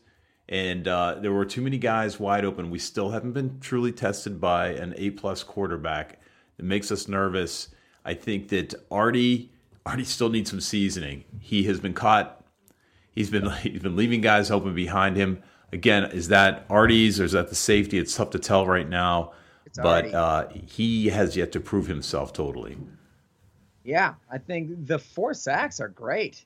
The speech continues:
Speaker 2: You know, you've seen guys hold on to the ball too long in some of these prior games with Kaiser and, and Keenum, but I read today that the Steelers <laughs> are actually on pace for sixty sacks this year,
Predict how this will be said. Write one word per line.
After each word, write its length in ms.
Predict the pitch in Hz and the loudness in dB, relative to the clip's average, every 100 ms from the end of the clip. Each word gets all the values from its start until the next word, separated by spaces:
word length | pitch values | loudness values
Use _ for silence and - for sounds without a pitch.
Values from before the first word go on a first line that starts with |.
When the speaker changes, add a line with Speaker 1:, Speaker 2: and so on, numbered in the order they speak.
| - | -12
Speaker 2:
You 100 | 131 | -6
know, 160 | 139 | -4
you've 200 | 139 139 | -4 -6
seen 200 | - 185 | -6 -4
guys 240 | 170 165 143 | -2 -2 0
hold 180 | 165 160 | 2 2
on 180 | 151 147 | 0 -2
to 60 | |
the 80 | 143 | -4
ball 280 | 123 143 147 | -2 0 -2
too 180 | - 147 | -4 -4
long 300 | 143 143 147 | -2 -2 -4
in 80 | |
some 160 | 135 147 | -4 -6
of 60 | 135 | -6
these 120 | 123 | -8
prior 360 | - 139 135 131 | -6 -4 -2 -2
games 480 | 127 131 131 131 120 | -4 -4 -4 -4 -6
with 120 | 113 _ _ _ - | -10 _ _ _ -6
Kaiser 460 | 135 135 127 135 | -2 0 -2 -4
and, 280 | 123 113 107 _ _ _ | -4 -6 -10 _ _ _
and 120 | 120 117 | -14 -6
Keenum, 400 | 143 143 139 131 | -2 0 0 0
but 200 | 131 131 | 2 2
I 80 | |
read 240 | 131 185 240 | 2 0 -2
today 240 | 160 156 | -2 -2
that 120 | 143 | -2
the 60 | 139 | -8
Steelers 520 | - - 214 226 - | -10 -6 -2 -2 0
<laughs> 20 | |
are 20 | 151 | -2
actually 320 | 147 - 156 | -2 -4 -6
on 140 | 139 | -6
pace 220 | 143 151 | -4 -6
for 120 | - 135 | -6 -8
sixty 600 | - - 165 - - 170 | -6 -6 -6 -8 -10 -8
sacks 560 | - - 135 156 165 | -6 -4 -2 -2 -4
this 260 | - 110 - | -10 -12 -12
year, 240 | 104 73 | -14 -16